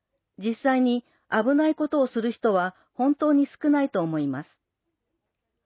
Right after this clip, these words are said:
障害のある方の中には、自分の気持ちが伝えられないもどかしさと戦いながら、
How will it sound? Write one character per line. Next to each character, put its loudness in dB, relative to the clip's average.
障 2
害 2
の 0
あ 0
る -4
方 -4
の -4
中 -4
に -4
は、 -4
自 -10
分 2
の 0
気 -4
持 -2
ち -6
が -2
伝 2
え 0
ら 2
れ -2
な 0
い -2
も -4
ど -2
か -4
し -18
さ -6
と -6
戦 -6
い -6
な -4
が -4
ら、 -4